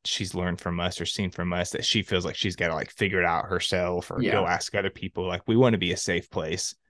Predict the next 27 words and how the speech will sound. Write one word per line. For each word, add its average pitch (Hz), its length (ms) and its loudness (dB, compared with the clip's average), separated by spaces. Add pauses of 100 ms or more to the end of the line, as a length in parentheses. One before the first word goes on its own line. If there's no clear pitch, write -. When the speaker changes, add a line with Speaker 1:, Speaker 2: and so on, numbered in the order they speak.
(440)
Speaker 1:
where 92 460 4 (400)
those 107 140 6
conversations 95 560 2
happen 87 340 0
when 90 120 -2
they 90 120 0
need 90 280 -2
to, 87 160 0
but - 140 -2
we're 92 100 0
definitely 101 400 2
not - 180 0 (180)
<laughs> - 180 -20
pushing 120 300 6
those - 180 0
conversations 92 720 2
on 92 120 2
our 87 120 2
own. 92 280 2
Like, 87 140 -2
we're 92 100 0
kind 82 200 0
of 92 100 -4 (420)
just - 260 2
feeling 101 320 4
it 90 80 2
out, 90 340 4